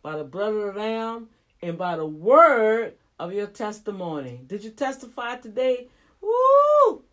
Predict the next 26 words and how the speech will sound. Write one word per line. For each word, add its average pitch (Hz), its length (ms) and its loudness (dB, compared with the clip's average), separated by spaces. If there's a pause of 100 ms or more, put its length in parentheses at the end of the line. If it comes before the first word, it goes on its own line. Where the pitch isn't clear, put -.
(180)
It's 311 200 -8
cold 330 460 2
outside. 302 840 2 (320)
And 415 180 -8
guess 480 300 0
what? 339 480 -2
It's 508 220 -4
cold 392 440 -2
in - 60 -4
here. 415 420 -2
Lord 302 460 0
have 330 200 -6
mercy. 226 460 -10 (260)
Where 440 420 -4
is 269 120 -10
the 175 220 0
heat? 403 480 -2
<laughs> 202 1500 -8 (340)
It's - 100 -20
like 202 240 -6
all 247 280 0
weekend, 247 440 -4
y'all. 185 580 -6 (380)
But 160 160 -14
guess 208 260 -6
what? 185 320 -12